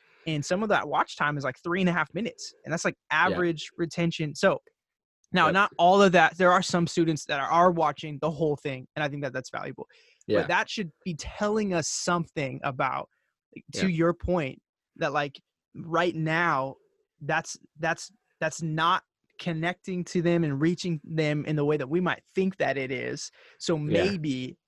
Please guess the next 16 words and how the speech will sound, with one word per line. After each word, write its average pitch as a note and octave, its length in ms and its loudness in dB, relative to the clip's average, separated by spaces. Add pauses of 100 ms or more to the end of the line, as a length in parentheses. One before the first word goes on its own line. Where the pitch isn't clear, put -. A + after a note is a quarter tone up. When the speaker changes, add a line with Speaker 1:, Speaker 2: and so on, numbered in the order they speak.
(120)
Speaker 1:
more E3 240 2
attention E3+ 440 -2
and C#3+ 120 -2
time D3+ 360 -2
can C#3+ 160 -6
be C#3 100 -2
focused D3 440 -2
towards C3+ 380 -2 (460)
creating D#3+ 480 0 (120)
less, D3+ 520 0
lesser E3 420 0
length D3+ 480 -2 (440)
of D3 200 0
content E3 600 0 (400)
and D#3 280 0
Speaker 2:
Yeah. G#2+ 200 -2